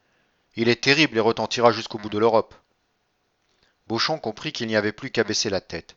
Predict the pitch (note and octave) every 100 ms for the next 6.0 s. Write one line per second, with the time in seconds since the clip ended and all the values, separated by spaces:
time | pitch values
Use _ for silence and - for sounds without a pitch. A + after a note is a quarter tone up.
0 | _ _ _ _ A2 G#2+ C#3 - C#3 A2
1 | G#2 A2 - C#3 B2 - G#2+ G#2 A2+ A#2+
2 | F#2 G#2 A2+ G2+ F2+ - - D#2 - _
3 | _ _ _ _ _ _ _ _ _ _
4 | _ - G2+ - A2+ C3 A#2+ A2 A2 G#2+
5 | - A2 - C#3 G2+ G2 G2 B2 F#2+ -